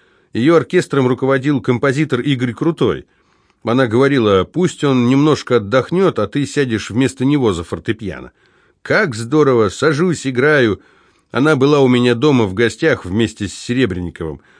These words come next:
Очень любила наши уральские пельмени. Валентина Васильевна просила: «Давай, пиши ещё что-то».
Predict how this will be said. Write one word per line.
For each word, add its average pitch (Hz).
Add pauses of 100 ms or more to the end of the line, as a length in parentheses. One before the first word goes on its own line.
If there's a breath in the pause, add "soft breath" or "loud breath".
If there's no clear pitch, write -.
(180 soft breath)
Очень 131
любила 104
наши 98
уральские 98
пельмени. 95 (460 soft breath)
Валентина 117
Васильевна 110
просила: 104
«Давай, 127
пиши 127
ещё 131
что-то». 90